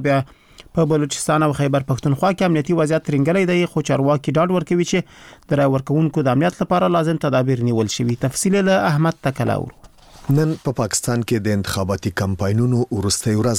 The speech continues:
Speaker 2: ده او د پنجشنبې په ورځ د فبروري په اتمه به رای ورکوونکي د رای ورکولو مرکزونو ته ولاړ شي. دا انتخابات داسې مهال پلان شوي دي چې د پاکستان سیاسي ثبات له پوښتنو سره مخامخ دی، ځکه د دې هیواد پخوانی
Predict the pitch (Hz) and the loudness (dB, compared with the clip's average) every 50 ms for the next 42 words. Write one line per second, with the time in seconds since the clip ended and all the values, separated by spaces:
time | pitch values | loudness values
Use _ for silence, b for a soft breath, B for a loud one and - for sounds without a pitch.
0 | 85 101 101 92 - _ _ - 101 101 101 92 95 - - 131 127 123 - 113 | -2 -2 -4 -4 -6 _ _ -6 -4 -2 -2 -2 -4 -2 -2 -2 -2 0 -2 -2
1 | 104 98 101 98 - - 101 104 101 95 - - - B B B B B B B | -2 0 -2 -2 -2 -2 -2 -2 -2 -2 -6 -10 -16 B B B B B B B
2 | 117 120 - - 139 127 127 127 120 120 120 120 113 - 113 104 - 104 - - | -2 -2 0 0 0 0 2 2 2 2 2 0 0 -2 -4 -6 -4 -4 -4 -2
3 | 139 135 127 107 98 101 98 101 98 101 98 95 98 95 90 - 123 123 139 135 | -2 -2 0 0 -2 -2 -2 0 0 0 0 0 -2 -2 -2 0 0 0 0 0
4 | - - 147 - B B B B B B 120 113 104 104 98 95 90 95 92 - | 0 -2 -4 -4 B B B B B B -2 0 0 2 0 0 0 -2 -4 -4
5 | - - 101 98 98 98 98 98 92 - - 98 92 110 101 101 - 113 104 113 | -2 0 0 2 2 2 0 -2 -2 -2 -4 -2 0 0 0 0 0 0 0 0
6 | 120 113 104 92 - - 113 104 92 - _ B B B B B B B B B | 0 0 0 -2 -2 -2 -2 -2 -4 -6 _ B B B B B B B B B
7 | - 123 123 120 - - 120 113 107 123 127 - - - - 123 120 - - 147 | -2 -2 -2 -2 -2 -2 -2 -2 -2 -2 -4 -4 -6 -6 -4 -2 -2 0 0 0
8 | 110 107 101 113 117 117 - 117 104 98 98 101 - - 139 120 113 104 113 104 | 0 0 0 0 -2 -2 -2 -2 -2 -2 -2 -2 0 0 2 2 2 2 0 0
9 | - 117 110 - - - - - - - 117 - 123 104 - - - - 110 107 | 0 -2 -4 -4 -6 -14 -20 -12 -6 -6 -4 -4 -4 -4 -4 -4 -4 -2 -2 -2
10 | 107 101 - - 104 95 - - 110 - - 113 95 104 123 127 - - 101 92 | 0 -2 -2 0 0 -2 -2 -2 -2 -2 -2 -2 -2 -2 -2 -4 -4 -4 -6 -6
11 | - 98 - - - 160 127 101 - - 104 98 95 92 - - 95 98 101 - | -6 -6 -6 -4 -2 -2 0 0 -2 -2 -2 -2 -2 -2 -2 -2 -2 -2 -2 -2
12 | - 107 101 101 - B B B B B B B 131 135 - 139 135 135 135 139 | -2 -4 -4 -4 -6 B B B B B B B -2 -2 0 0 0 0 0 0
13 | 127 117 110 104 98 92 - - - - 101 101 104 | 0 0 0 -2 -2 -4 -6 -10 -6 -4 -2 -2 0